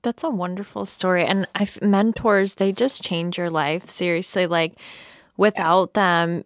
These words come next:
I, sometimes I think, I'm like, "Where would I be without my mentors?" Like, they showed me so much guidance. So I love that you shared that story.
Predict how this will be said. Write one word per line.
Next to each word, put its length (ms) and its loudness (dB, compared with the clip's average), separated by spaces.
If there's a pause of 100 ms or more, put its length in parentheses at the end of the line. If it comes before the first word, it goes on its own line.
(120)
I, 80 2
sometimes 440 2
I 140 4
think, 200 0
I'm 120 2
like, 180 0
"Where 160 4
would 140 0
I 100 2
be 140 0
without 300 0
my 100 -2
mentors?" 640 -2
Like, 180 2
they 300 4
showed 320 2
me 120 0
so 220 -2
much 280 -4
guidance. 540 -2
So 360 2
I 140 2
love 240 0
that 120 -4
you 80 -4
shared 260 -6
that 180 -8
story. 420 -8